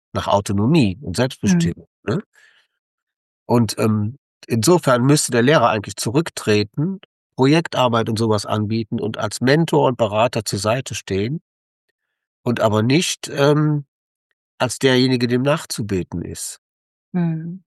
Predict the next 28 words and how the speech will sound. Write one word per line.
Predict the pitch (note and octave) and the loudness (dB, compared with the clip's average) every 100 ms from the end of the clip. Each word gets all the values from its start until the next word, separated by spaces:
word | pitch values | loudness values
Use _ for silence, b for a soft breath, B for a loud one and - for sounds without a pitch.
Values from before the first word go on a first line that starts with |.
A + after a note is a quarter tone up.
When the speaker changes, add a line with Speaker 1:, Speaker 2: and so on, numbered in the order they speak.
| - | -10
Speaker 1:
Man | A2 | -6
kann | G2+ A#2+ | -2 0
ja | A#2 | 2
sagen, | A2+ A2+ | 2 2
die | A2 | -2
traditionelle | - A2 A2+ - A2+ A2 G#2+ | -2 -2 0 -2 0 0 -2
Schule | - A#2 C#3 C#3+ | -4 -2 0 -2
steht, | - - B2 | -4 -6 -4
hat | A#2+ B2 | -2 -2
eigentlich | A2+ G#2+ | -2 -4
zwei | - A#2+ A#2 C#3 | -4 2 2 2
Urväter. | B2+ B2+ - C#3 C#3 C3 | 2 0 0 0 0 -2
Das | A2+ | -4
eine | A2+ A2 A#2 | -2 0 0
ist | A#2+ A2+ - | -2 -4 -6
die | G#2+ | -4
Kirche | A2 A2 A#2 D#3+ F#3 D#3+ - | 0 0 0 -2 -4 -8 -6
mit | A#2 G#2+ | -6 -2
der | A2 A2 - | -2 -2 -2
Beratungs- | G#2+ F#2+ G2 B2+ B2+ - | 0 2 0 -2 -8 -8
beziehungsweise | A2+ G#2 A2+ G#2 G#2 G2 G#2 | -6 -4 -2 0 0 0 -4
Belehrungskultur | G#2+ G#2+ G#2+ A2 A#2+ C3+ - B2+ - D3 F3+ - _ _ _ _ - | -2 0 4 4 2 -2 -4 -6 -4 -4 -4 -8 _ _ _ _ -4
und | B2 | -2
das | A2+ | -2
andere | G#2+ A2+ | -2 -4
ist | A2 | -4
das | A#2 | -4
Militär, | B2 A2+ G#2 A2 G#2 C3 | -4 -4 -2 0 2 0